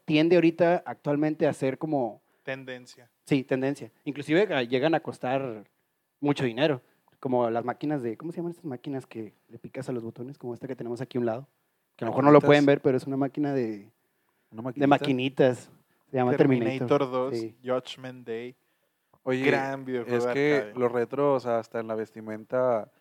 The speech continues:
Speaker 3: no, bueno, yo no soy mucho de ese tipo de onda, pero
Speaker 1: Para los que,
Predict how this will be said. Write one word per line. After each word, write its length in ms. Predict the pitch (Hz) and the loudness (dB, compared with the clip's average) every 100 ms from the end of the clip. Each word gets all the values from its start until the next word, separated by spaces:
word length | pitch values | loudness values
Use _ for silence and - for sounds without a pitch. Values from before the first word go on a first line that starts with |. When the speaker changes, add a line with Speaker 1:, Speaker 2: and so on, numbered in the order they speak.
| _ _ _ | _ _ _
Speaker 3:
no, 180 | 110 110 - _ | -10 -10 -12 _
bueno, 320 | 117 117 120 | -4 -2 -2
yo 180 | 110 107 | -4 -6
no 140 | 110 120 | -6 -4
soy 240 | 120 117 | -2 -2
mucho 260 | 123 - 123 | -2 -2 0
de 100 | 117 | 0
ese 160 | 131 | -4
tipo 280 | - 120 127 | -10 -4 0
de 60 | 117 | 0
onda, 260 | 117 131 | 2 -2
pero 180 | - 127 | 2 8
Speaker 1:
Para 160 | 156 160 | 10 12
los 160 | 165 | 10
que, 320 | 170 170 165 | 8 4 4